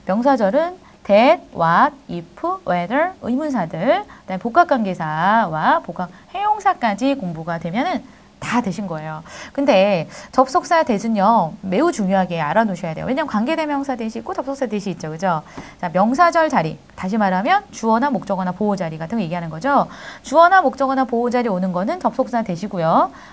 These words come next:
완전한 문장이 와야 돼요라는 게 매우 중요한 포인트입니다. 그리고 또 하나는요. 여러분들 지금 보면 이게 이해가 안 돼요. 자, 주어, 목적어, 보호 자리가 아니잖아요. 회용사 다음에 목적어가 오나요? 아니죠.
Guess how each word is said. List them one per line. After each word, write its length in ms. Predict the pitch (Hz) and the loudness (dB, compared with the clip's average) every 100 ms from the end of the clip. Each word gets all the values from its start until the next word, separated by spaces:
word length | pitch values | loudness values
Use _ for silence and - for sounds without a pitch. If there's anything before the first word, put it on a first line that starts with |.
| - | -4
완전한 440 | 160 175 339 415 | -2 2 2 2
문장이 260 | 330 294 277 | 0 -2 0
와야 260 | 180 170 | 0 0
돼요라는 480 | 175 170 165 156 160 | -4 -6 -6 -6 -6
게 160 | 190 185 | -6 -4
매우 220 | 160 247 | -2 0
중요한 320 | 302 170 160 160 | 0 -4 -6 -4
포인트입니다. 640 | 269 254 208 160 160 151 | -4 -4 -4 -4 -4 -4
그리고 220 | 247 240 233 | 0 0 4
또 80 | |
하나는요. 600 | 330 339 240 175 269 240 165 - - - - - - - - | 2 2 -2 -4 -2 -2 -4 -14 -20 -20 -20 -20 -20 -8 2
여러분들 460 | 247 302 311 311 | 4 4 4 2
지금 240 | 262 254 254 | 0 2 2
보면 340 | 208 208 214 | 4 4 4
이게 220 | 226 240 | 2 2
이해가 360 | 254 190 302 277 | 4 4 2 2
안 140 | 156 | 2
돼요. 600 | 180 196 175 180 185 156 156 - - - | 2 0 2 0 -2 -4 -8 -18 -20 -2
자, 360 | 226 220 190 175 | 4 8 8 4
주어, 320 | - 311 427 | 2 6 8
목적어, 400 | 294 269 294 302 | 6 2 4 4
보호 260 | 220 220 277 | 2 0 2
자리가 460 | 285 262 277 - | 0 0 0 0
아니잖아요. 580 | 214 311 262 202 160 160 - - - | -2 0 0 0 -4 -8 -12 -20 -8
회용사 540 | 415 427 427 381 330 285 | -2 -2 0 4 4 6
다음에 400 | 247 247 370 392 - _ | 4 4 -2 -4 -14 _
목적어가 480 | 254 240 - - 269 | -4 2 2 4 4
오나요? 440 | 196 180 202 339 - | 4 4 0 0 -2
아니죠. 480 | 190 269 220 160 | 0 0 2 0